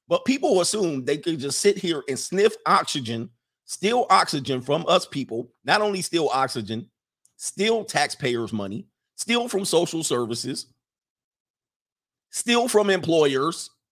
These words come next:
All right, people are employing you and you're not doing work for them. You do thirty percent, thirty percent of your workday is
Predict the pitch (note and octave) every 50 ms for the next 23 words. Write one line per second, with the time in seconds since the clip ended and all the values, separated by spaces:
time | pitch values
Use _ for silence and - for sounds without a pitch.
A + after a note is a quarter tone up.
0 | _ _ _ _ _ _ _ _ _ _ _ _ _ _ _ _ _ _ _ _
1 | _ _ _ - G3 G3+ F3 F3+ - - B3+ - A#3 A#3+ A3+ G#3+ G3 F#3 F3+ -
2 | - G#3+ G3+ G3+ F#3 D#3+ C#3+ B2+ A#2+ B2 B2 C3 C3 - D3+ D#3+ D#3 D#3+ E3 E3+
3 | F3+ D3 D#3 F#3 G3+ G3+ E3 D3+ D3+ E3 E3 D#3+ D#3 D#3 C#3+ B2+ B2+ A#2 - -
4 | G#2+ G2+ G2 A#2 F#3+ - _ _ _ _ - F#3+ B3 A#3 A3 G3+ F3 - - F#3+
5 | G3+ A3 A#3 G#3+ - F#3 F3 - - F#3 F3+ D3+ - _ _ _ _ _ _ _
6 | _ _ _ _ - G#3 A3 A3+ A#3 G3+ - F#3+ F#3 - G3 F3+ F3 D#3 D3 D3
7 | D3 C#3 B2+ C3+ C#3 C#3 C3 A#2 C3 B2+ B2+ B2+ C3 - A#2 A2 F2 F2